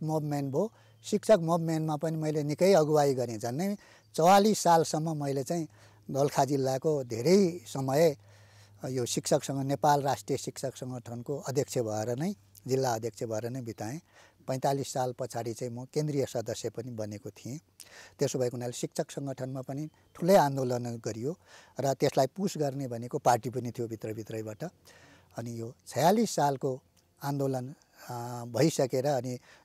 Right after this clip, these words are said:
जुन चाहिँ बहुदलीय व्यवस्था सुरुवात भएपछि अनि म चाहिँ, अ, यो अगाडि, त्योभन्दा अगाडि चाहिँ भूमिगत राजनीतिमै थिएँ भने अनि त्यतिखेर चाहिँ अब, अ, त्यो, उम्, मार्क्सवादी लेनिनवादी माले र अनि यो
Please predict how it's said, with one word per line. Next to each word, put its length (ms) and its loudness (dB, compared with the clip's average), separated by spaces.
जुन 200 -2
चाहिँ 180 -4
बहुदलीय 400 2
व्यवस्था 440 -4
सुरुवात 400 -4
भएपछि 520 -6
अनि 140 -2
म 200 -8
चाहिँ, 220 -6
अ, 140 -12
यो 300 -6
अगाडि, 380 6
त्योभन्दा 400 6
अगाडि 280 4
चाहिँ 240 -8
भूमिगत 440 -2
राजनीतिमै 600 -4
थिएँ 240 -6
भने 300 -6
अनि 140 -10
त्यतिखेर 480 -8
चाहिँ 200 -8
अब, 200 -12
अ, 300 -10
त्यो, 380 -8
उम्, 420 -12
मार्क्सवादी 400 -2
लेनिनवादी 720 -6
माले 360 -4
र 60 -6
अनि 240 -10
यो 200 -12